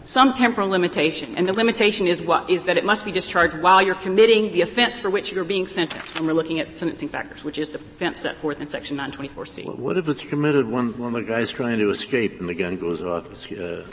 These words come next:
Speaker 2: accidentally? Is that in fur-, I mean, is that during the crime?
Speaker 1: Again, it would turn on, on, on, it wouldn't turn on whether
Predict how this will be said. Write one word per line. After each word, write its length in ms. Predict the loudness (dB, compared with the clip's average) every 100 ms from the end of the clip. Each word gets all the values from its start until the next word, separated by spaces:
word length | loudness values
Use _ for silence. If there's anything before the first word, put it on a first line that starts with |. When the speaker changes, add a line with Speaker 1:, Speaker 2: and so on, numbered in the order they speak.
| -10
Speaker 2:
accidentally? 600 | -8 -4 -4 -4 -6 -10 -16 -20 -20 -20 -20 -12
Is 100 | -6
that 160 | -2 0
in 140 | 0
fur-, 260 | -2 -4 -4
I 60 | -2
mean, 260 | -2 -4 -8
is 140 | -6
that 260 | 0 0 0
during 280 | 0 2 0
the 100 | -2
crime? 420 | -6 -8 -10 -14 -18 -6 2
Speaker 1:
Again, 320 | 4 6 4
it 80 | 4
would 140 | 2
turn 220 | 4 6
on, 180 | 6 2 0 2 2 2 4
on, 260 | 4 4 2
on, 220 | 0 2
it 40 |
wouldn't 260 | 4 4 4
turn 220 | 2 4
on 100 | 4
whether 400 | 4 4 2 4